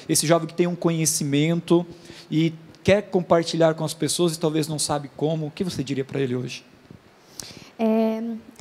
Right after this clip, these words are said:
Speaker 2: eu compartilho alguns passos, né, que foram os passos que eu fiz na minha caminhada.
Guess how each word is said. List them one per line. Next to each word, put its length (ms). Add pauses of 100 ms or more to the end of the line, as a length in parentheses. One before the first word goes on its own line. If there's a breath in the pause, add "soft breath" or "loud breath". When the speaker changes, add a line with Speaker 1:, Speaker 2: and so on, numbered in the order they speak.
(340 loud breath)
Speaker 2:
eu 60
compartilho 500
alguns 400
passos, 580
né, 300
que 100
foram 280
os 120
passos 360
que 100
eu 60
fiz 260
na 100
minha 140
caminhada. 600